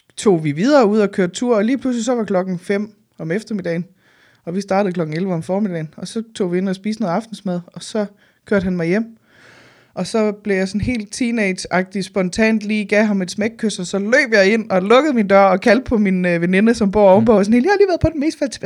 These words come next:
Speaker 1: fantastiske date,"
Speaker 2: Ja.
Speaker 1: og så har vi sådan set nærmest været sammen siden, agtig. Altså, det er sådan, det lyder sådan helt lyserødt,
Speaker 2: Ja, ja.
Speaker 1: men
Speaker 2: Ja, ja.
Speaker 1: det var bare, der var bare et eller andet, hvor jeg bare tænkte,
Speaker 2: Ja.
Speaker 1: "Jeg kan ikke undvære hans selskab."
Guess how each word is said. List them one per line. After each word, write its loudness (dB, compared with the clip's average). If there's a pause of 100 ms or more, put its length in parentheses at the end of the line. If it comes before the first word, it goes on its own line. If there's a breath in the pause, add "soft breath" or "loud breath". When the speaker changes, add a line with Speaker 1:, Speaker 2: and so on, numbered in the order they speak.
Speaker 1:
fantastiske -4
date," -2
Speaker 2:
Ja. -6
Speaker 1:
og -2
så 0
har 2
vi -2
sådan 0
set -4
nærmest 0
været 2
sammen 0
siden, -2 (160)
agtig. -8 (760 loud breath)
Altså, 2
det 0
er 2
sådan, -2
det -2
lyder 2
sådan -6
helt 0
lyserødt, 0
Speaker 2:
Ja, 2
ja. 2
Speaker 1:
men 0
Speaker 2:
Ja, 0
ja. -4 (480 loud breath)
Speaker 1:
det 2
var 4
bare, 4
der 4
var 6
bare 6
et 2
eller 4
andet, 4
hvor 2
jeg 2
bare 4
tænkte, -6 (160)
Speaker 2:
Ja. -16
Speaker 1:
"Jeg -2
kan -2
ikke -6
undvære 2
hans -6
selskab." -8